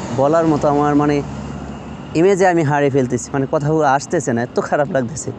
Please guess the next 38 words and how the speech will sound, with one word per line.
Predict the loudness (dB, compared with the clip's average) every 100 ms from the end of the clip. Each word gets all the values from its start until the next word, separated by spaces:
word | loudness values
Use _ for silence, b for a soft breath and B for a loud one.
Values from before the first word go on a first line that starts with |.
| B B B -8
যেহেতু | -2 0 2 4
হুজুরে | 4 4
মারা | 2 2 2
গেছে, | 0 0
হুজুরের | 0 2 2 2 0
কথা | -4 -4 -2
মনে | 0 2 0
পড়েছে, | 0 0 0 -4 -6 B B B B -4
এবং | 0 2 2
যে | 2 2
হুজুরের | 2 2 2
যে | 0 -2
কষ্টটা | -2 0 2
দেখা | 2 0 -2
গেলাম, | 0 0 -2 -6 B B B B -4
যে | 0 2 2
উনি | 2 0
কত | 0 0 2
হাজার | 0 2 2 2 2
হাজার | 2 0 2 0
কষ্ট, | 0 -4 -4 -2 -2 -4 B B B B -6
কত | -2 0
হাজার | 0 2 2 2 2 0
কষ্ট | -4 -2
জানে | 0 2 2
ওনার | 2 0
বুকের | 0 0 0
মধ্যে | 0 0 -2
ছিল, | 0 0
একমাত্র | 0 0 -4 0 0 0 -2 -4
প্রভু | 0 2
ছাড়া, | 0 2 2
সৃষ্টিকর্তা | 0 -4 -6 -4 -2 -2
ছাড়া | 0 -2
কেউ | -2
বলতে | -2 -2 0
পারবে | 0 0
না। | -4